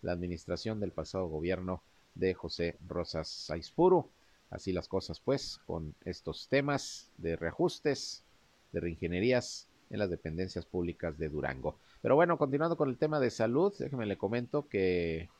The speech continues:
Jorge Mario Galván Cermeño, director de salud municipal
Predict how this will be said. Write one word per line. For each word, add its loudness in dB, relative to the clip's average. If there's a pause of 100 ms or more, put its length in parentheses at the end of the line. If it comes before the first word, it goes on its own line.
(120)
Jorge -2
Mario 2
Galván 2
Cermeño, -2
director -2
de -2
salud -4
municipal 0